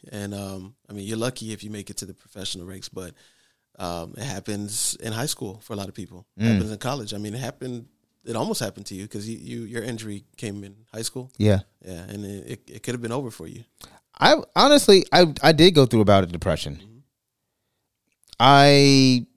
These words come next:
Speaker 2: you know, the phone wasn't ringing. I didn't have any, you know, nobody was calling me. And, um, that was a very tough period.
Speaker 1: Mm-hmm.
Speaker 2: And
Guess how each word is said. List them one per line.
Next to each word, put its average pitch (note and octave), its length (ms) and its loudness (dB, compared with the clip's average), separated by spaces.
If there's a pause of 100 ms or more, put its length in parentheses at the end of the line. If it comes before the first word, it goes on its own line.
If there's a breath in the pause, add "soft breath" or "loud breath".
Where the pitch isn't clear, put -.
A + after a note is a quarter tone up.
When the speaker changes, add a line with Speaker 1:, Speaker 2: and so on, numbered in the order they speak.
(100)
Speaker 2:
you B2+ 100 0
know, A2 260 6
the G#2+ 140 -2
phone B2 280 4
wasn't B2+ 220 2
ringing. A#2 360 4 (880)
I F#2 100 -2
didn't G#2+ 180 2
have G#2+ 180 4
any, A2 360 -2 (760)
you G#2+ 100 -12
know, G2+ 80 -2
nobody G2 280 0
was A2 100 -4
calling G2+ 320 -2
me. G#2+ 220 -2 (1040)
And, F#2+ 500 0
um, E2 560 0 (1600)
that B2 100 4
was C3 140 6
a - 20 4
very B2+ 200 4
tough B2 240 0
period. F2 360 0 (220)
Speaker 1:
Mm-hmm. - 840 -20
Speaker 2:
And G2 720 0